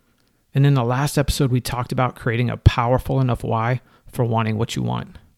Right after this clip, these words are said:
Because you have to have a why, a why that's powerful enough to keep you in the game when shit gets tough or doesn't go the way you want. So go ahead and write out all the reasons that you want the result that you want. Now ask yourself again,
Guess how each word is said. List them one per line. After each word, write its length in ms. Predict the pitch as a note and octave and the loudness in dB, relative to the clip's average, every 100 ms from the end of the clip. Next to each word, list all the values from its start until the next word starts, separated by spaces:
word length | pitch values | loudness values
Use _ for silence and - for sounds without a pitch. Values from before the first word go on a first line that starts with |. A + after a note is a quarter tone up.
| _ _ - | _ _ 0
Because 200 | D3 D3 | 2 4
you 60 | |
have 180 | C3+ D#3 | 2 0
to 80 | C#3+ | 0
have 180 | D3 D3 | 0 -2
a 40 | |
why, 440 | B2+ C3+ C3 A#2+ - - - | -2 -2 -2 -6 -14 -20 -6
a 80 | A2 | -2
why 180 | A#2+ B2 | 0 0
that's 180 | - - | -2 2
powerful 640 | - B2 B2+ C#3 C#3 D3+ D3 | 2 2 0 0 -2 -2 0
enough 300 | C3+ B2+ - - - | 0 -2 -6 -20 -14
to 100 | - | -8
keep 280 | - D#3 - | 0 0 2
you 80 | |
in 80 | D3+ | 2
the 60 | C#3+ | 2
game 400 | C3 C#3+ A2+ A2+ _ | 2 0 0 -4 _
when 120 | C3 | -2
shit 200 | A#2+ D#3+ | 0 0
gets 200 | D#3 - | -2 -4
tough 360 | - D3 C3 - - - _ | -2 -2 -2 -6 -16 -20 _
or 80 | B2 | -6
doesn't 280 | A#2 C3 C#3 | 0 2 4
go 100 | C3 | 4
the 100 | A#2+ | 4
way 100 | A#2 | 2
you 120 | A#2 | 2
want. 260 | A2+ A2+ G2+ - _ _ _ _ _ _ _ _ _ - | 2 0 -2 -12 _ _ _ _ _ _ _ _ _ -4
So 120 | D3+ | 2
go 120 | C#3 | 2
ahead 180 | C3+ C3 | 2 0
and 100 | B2 | 0
write 200 | B2+ A#2+ | 0 0
out 120 | A2 - | -4 -4
all 280 | C#3+ D#3 E3 | 0 4 4
the 80 | |
reasons 420 | D3 C#3 C3 B2+ - | 4 4 4 0 -2
that 100 | F#2+ | -4
you 100 | B2 | -2
want 220 | B2 B2 | -2 -2
the 80 | A#2 | -4
result 320 | A#2 A2+ - | -4 -4 -4
that 140 | - | -6
you 80 | A#2+ | -4
want. 260 | A2+ A2 - - - _ _ _ _ _ _ _ _ _ _ _ _ _ - | -4 -4 -6 -14 -20 _ _ _ _ _ _ _ _ _ _ _ _ _ -6
Now 120 | C3 | 0
ask 220 | C#3 C3 - | 2 2 0
yourself 300 | - C3+ C#3 | 2 2 2
again, 360 | B2 A2+ A#2 | 2 0 -2